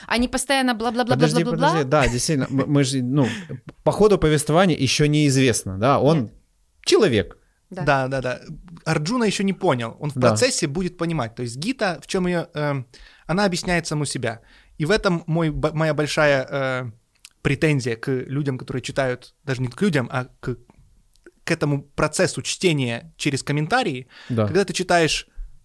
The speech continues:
Speaker 3: пару строчек и пару страниц комментариев,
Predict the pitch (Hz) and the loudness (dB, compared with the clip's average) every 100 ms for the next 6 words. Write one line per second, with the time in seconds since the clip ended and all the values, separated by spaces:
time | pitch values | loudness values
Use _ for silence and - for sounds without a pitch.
0 | - 175 170 - 175 147 123 - - _ | 0 2 2 2 2 2 0 -10 -18 _
1 | _ _ - 160 165 139 127 139 135 - | _ _ -6 0 2 0 -2 -4 -4 -4
2 | 156 175 262 180 127 | -4 -2 -2 -2 -4